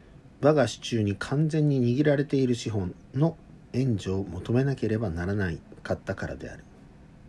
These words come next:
四、神は次のように説かれた。最終的な目標に達するためには、いかなる手段を用いよう、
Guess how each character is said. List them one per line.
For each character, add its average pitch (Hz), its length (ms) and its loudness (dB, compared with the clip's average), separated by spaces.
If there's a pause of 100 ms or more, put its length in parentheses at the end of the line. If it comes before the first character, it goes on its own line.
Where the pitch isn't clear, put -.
(1300)
四、 101 240 -4 (1120)
神 104 260 0
は 82 100 -4
次 113 240 -2
の 113 100 2
よ 90 140 -2
う 90 40 -4
に 95 100 -2
説 85 160 -8
か - 120 -6
れ 80 80 -6
た。 - 140 -20 (2750)
最 104 220 0
終 98 160 -2
的 101 200 -4
な 101 100 2
目 95 180 -2
標 101 220 0
に 92 100 -2
達 95 200 -4
す - 140 -8
る 92 60 -4
た 95 120 -4
め 92 120 0
に 80 180 -4
は、 82 200 -8 (500)
い 107 80 -14
か 120 160 4
な 110 120 4
る 92 100 0
手 - 140 -6
段 101 160 -2
を 85 40 -2
用 85 360 -6
い - 20 0
よ 113 80 0
う、 - 60 -8